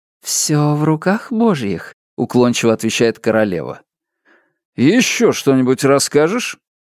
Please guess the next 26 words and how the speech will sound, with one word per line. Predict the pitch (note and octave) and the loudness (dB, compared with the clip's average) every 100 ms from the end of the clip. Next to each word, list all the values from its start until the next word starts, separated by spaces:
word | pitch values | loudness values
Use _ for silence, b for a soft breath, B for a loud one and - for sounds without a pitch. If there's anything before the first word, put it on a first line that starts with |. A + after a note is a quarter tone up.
| - | -10
спрашивает | - - A2+ - A2+ | -6 -2 -2 0 -2
Генрих | G2+ A#2 A#2 A2+ - | 0 0 2 0 0
у | |
управляющего. | G#2+ - A2 G2+ E2 C2 - - - - _ _ _ _ _ _ _ | 0 0 -2 -2 -4 -6 -8 -10 -12 -18 _ _ _ _ _ _ _
А | - F2+ _ - | -8 -8 _ -4
тот | B3 - A#3+ | -2 -2 -2
уже | G3 F#3 G3 | 0 2 2
вошёл | F3 - - D#3+ | 0 -2 0 0
в | C#3 B2 | 2 0
раж, | C#3 A#2+ D#2+ - B B B | 0 -2 -4 -10 B B B
ведь | A#2+ C3 | -2 0
король | - C3+ D3+ | 2 2 2
слушает | - D3 C#3 D3 C3+ | 0 0 0 0 2
внимательно, | C3 B2+ C3+ A3 - G2 F2+ | 2 2 2 -2 -4 -4 -2
а | G2 | 0
угодить | A2+ A#2+ B2 E3 - | 2 0 0 -2 0
ему | B2 A2+ | 0 0
так | - - - | -4 -4 -6
хочется. | - - C3+ G2 - - - - C2+ - _ _ _ _ _ _ _ _ _ | -8 -4 -2 0 -4 -10 -8 -8 -8 -14 _ _ _ _ _ _ _ _ _
«Когда | - A3+ G#3+ C4+ | 0 2 4 2
герцог | F#3 C4+ G3+ - - | 2 0 0 -2 -6
произносил | - B3 G#3+ A3+ C4+ - C4+ F3+ | -4 0 2 2 2 0 0 0
слова | G#3+ A#3+ B3 B3 F#3 | 2 2 4 4 4
«отец» | F3 - B3+ - F#3+ | 0 0 0 2 0
и | |
«нож», | F3+ A3 D#4 - - | 0 2 2 0 -4